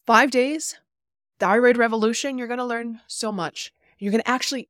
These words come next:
implement it. I'm gonna give you daily things to implement. It's a perfect way to jumpstart the spring, to create good habits going into summer. Last time, seven hundred women signed up, and it was amazing.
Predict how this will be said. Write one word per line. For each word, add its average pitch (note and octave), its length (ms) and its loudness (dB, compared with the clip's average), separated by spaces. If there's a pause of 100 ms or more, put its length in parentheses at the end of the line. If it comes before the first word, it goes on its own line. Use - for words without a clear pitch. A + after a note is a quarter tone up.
(120)
implement G#3+ 440 -2
it. E3 160 -12
I'm F3 60 -8
gonna G3 140 -10
give G3 160 -10
you G3 80 -8
daily A3 500 -4
things A3 560 -6
to - 220 -10
implement. F3 480 -12
It's F3 140 -10
a - 20 -14
perfect A#3 460 -8
way A3+ 220 -2 (600)
to E3+ 100 -12
jumpstart A3 480 -2
the A#3 80 -8
spring, G#3+ 540 -4
to F3+ 100 -8
create A3 380 -4
good A3 140 -2
habits G3 460 -2
going G#3 280 -6
into G#3 160 -6
summer. G#3+ 520 -2 (640)
Last F#3+ 440 2
time, C#4 340 -4 (100)
seven A3 320 -4
hundred A#3 220 -6
women G#3+ 220 -4
signed E3+ 260 -8
up, D3+ 240 -12
and F3 140 -10
it D#3+ 80 -12
was F#3 160 -10
amazing. E3 400 -8